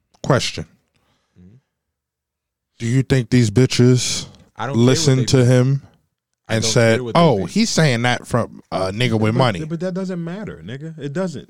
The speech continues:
Speaker 3: It, it, it, listen.
Speaker 2: They take everything that the celebrities say, <clears throat> but it's like
Speaker 3: Game is, I'm not gonna say he's a high value man, 'cause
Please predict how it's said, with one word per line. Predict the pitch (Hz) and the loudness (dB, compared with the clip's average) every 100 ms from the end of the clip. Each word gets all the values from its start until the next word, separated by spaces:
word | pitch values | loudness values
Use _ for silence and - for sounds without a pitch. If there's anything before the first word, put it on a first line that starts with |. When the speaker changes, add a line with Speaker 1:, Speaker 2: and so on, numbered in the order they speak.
| 90 | -14
Speaker 3:
It, | 127 120 | -12 -10
it, | 127 | -8
it, | 135 131 127 _ _ | -8 -10 -16 _ _
listen. | 147 131 76 - _ _ _ _ _ - | -14 -14 -16 -20 _ _ _ _ _ -8
Speaker 2:
They | 113 | -8
take | 127 143 127 - | -4 -4 -4 -4
everything | 123 131 131 127 101 98 95 - 98 | -4 -2 -4 -6 -8 -8 -12 -18 -10
that | 95 87 - | -10 -10 -10
the | 101 | -10
celebrities | - 101 104 95 92 90 | -10 -8 -8 -8 -10 -12
say, | - 95 82 87 - _ _ - | -10 -10 -10 -12 -18 _ _ -16
<clears throat> | - - - - | -14 -14 -16 -12
but | 101 | -10
it's | 98 101 | -8 -8
like | 95 87 - _ _ _ _ _ _ _ _ _ _ _ _ _ - 117 | -8 -8 -16 _ _ _ _ _ _ _ _ _ _ _ _ _ -18 -12
Speaker 3:
Game | 110 143 170 | -6 -4 -2
is, | 147 123 - | -4 -6 -10
I'm | 139 | -8
not | 147 | -6
gonna | 139 | -6
say | 131 | -8
he's | 120 | -10
a | 107 | -10
high | 113 | -10
value | 110 107 101 | -10 -10 -10
man, | 101 107 104 104 | -12 -12 -14 -16
'cause | 90 85 | -16 -16